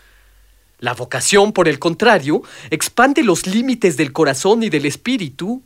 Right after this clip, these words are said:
más allá de la felicidad. Es una locura interior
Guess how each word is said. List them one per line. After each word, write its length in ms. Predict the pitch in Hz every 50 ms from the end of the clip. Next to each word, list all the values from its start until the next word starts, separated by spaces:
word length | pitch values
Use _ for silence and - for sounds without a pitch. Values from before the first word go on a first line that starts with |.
| _ -
más 300 | 160 160 190 220 - 202
allá 380 | 180 165 139 131 180 196 247
de 120 | 240 - 165
la 140 | 139 131
felicidad. 680 | 131 - 135 127 127 131 - 139 127 170 233 285 - - _ _ _ _ _ _ _ _ _ _ _ _ _ _ - - - -
Es 140 | 202 -
una 200 | 247 233 233 240
locura 360 | 220 196 - - - 214 208 202
interior 760 | 202 185 165 - 233 151 151 160 226 240 214 185 175 - 247